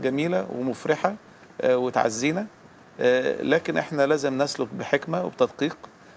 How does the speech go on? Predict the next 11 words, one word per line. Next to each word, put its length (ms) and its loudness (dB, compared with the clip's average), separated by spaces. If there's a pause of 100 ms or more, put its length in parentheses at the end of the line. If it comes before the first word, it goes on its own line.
(260)
آه، 580 2 (2000)
ونمشي 340 0
حسب، 360 2 (640)
آه، 640 0 (420)
إرشادات 480 2 (280)
الروح 280 0
الق-، 160 -6
إرشاد 280 2
الروح 200 0
القدس 400 -2
وإرشاد 360 0